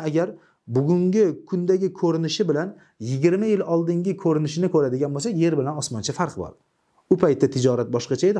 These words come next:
hozir boshqacha. Ya'ni uslub saqlanib qolgani yo'q. Har doim rivojlandi, o'zgarib ketdi. Ya'ni xuddi shunaqa Alloh subhanahu va taolo bir narsani xohlasa saqlab qoladi. O'zidek. Ya'ni Qur'onni Alloh subhanahu va taolo saqlashlikni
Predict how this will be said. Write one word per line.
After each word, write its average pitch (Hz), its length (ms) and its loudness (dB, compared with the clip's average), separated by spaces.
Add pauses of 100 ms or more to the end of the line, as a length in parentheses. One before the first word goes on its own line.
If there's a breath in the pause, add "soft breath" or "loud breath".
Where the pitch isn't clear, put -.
hozir 113 220 -4
boshqacha. - 340 -6 (100)
Ya'ni 151 140 2 (340 loud breath)
uslub 277 380 2
saqlanib 185 400 -4
qolgani 214 320 0
yo'q. 104 100 -4 (600)
Har 254 320 2
doim 214 260 4
rivojlandi, 160 460 0
o'zgarib 170 460 0
ketdi. - 280 -8 (580)
Ya'ni 147 180 4
xuddi 277 320 4
shunaqa 208 280 0 (300 loud breath)
Alloh 226 240 2
subhanahu 190 500 0
va 180 100 2
taolo 185 200 2
bir 185 100 2 (100)
narsani 175 400 -2
xohlasa 180 440 -2
saqlab 147 300 -4
qoladi. 85 260 -8 (540)
O'zidek. 143 400 4 (280 soft breath)
Ya'ni 120 220 2
Qur'onni 160 380 4
Alloh 156 220 4
subhanahu 143 480 0
va 135 120 2
taolo 139 200 0 (420 loud breath)
saqlashlikni 151 640 0